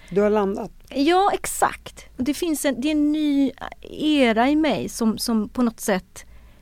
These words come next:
Speaker 2: är friare, förstår du? Den är friare och jag kan gå igång på det, att jag känner att jag inte måste vara i någon slags linjär form av vad du är, eller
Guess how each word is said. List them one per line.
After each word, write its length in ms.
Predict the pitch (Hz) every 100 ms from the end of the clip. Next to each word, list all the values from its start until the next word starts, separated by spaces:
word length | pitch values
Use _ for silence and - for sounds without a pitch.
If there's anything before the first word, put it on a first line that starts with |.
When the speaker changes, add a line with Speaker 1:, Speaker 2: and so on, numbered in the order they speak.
| - - - - - - - -
Speaker 2:
är 80 | 269
friare, 880 | - - - 277 320 226 202 214 262 - - -
förstår 320 | 240 - 226
du? 160 | 226 247
Den 180 | 262
är 40 | 254
friare 680 | - - 277 233 190 196
och 400 | 208 220 - - - - - - - - - - - - - - - - - - -
jag 220 | - 254 -
kan 180 | -
gå 100 | 247
igång 360 | 247 226 277 285
på 120 | 294
det, 140 | 247 160
att 160 | -
jag 60 | 220
känner 220 | 254 220
att 100 | -
jag 80 | 240
inte 180 | 247 226
måste 380 | 226 - - 190
vara 440 | 233 220 190 196
i 80 | 226
någon 160 | 202
slags 260 | - 190 -
linjär 520 | 202 202 208 185 175
form 440 | - 214 202 196 196
av 80 |
vad 140 | 196 190
du 400 | 185 214 196 190
är, 260 | 190 196
eller 300 | 185 185 180